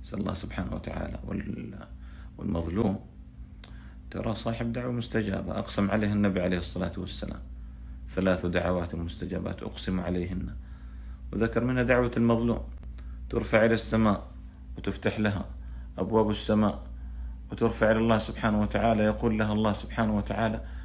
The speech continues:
"وعزتي وجلالي، وعزتي وجلالي لأنصرنك ولو بعد حين،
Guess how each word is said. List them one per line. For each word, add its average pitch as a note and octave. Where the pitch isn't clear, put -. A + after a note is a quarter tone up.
"وعزتي G2
وجلالي، F#2
وعزتي A2+
وجلالي A#2+
لأنصرنك F#2
ولو F#2+
بعد E2
حين، -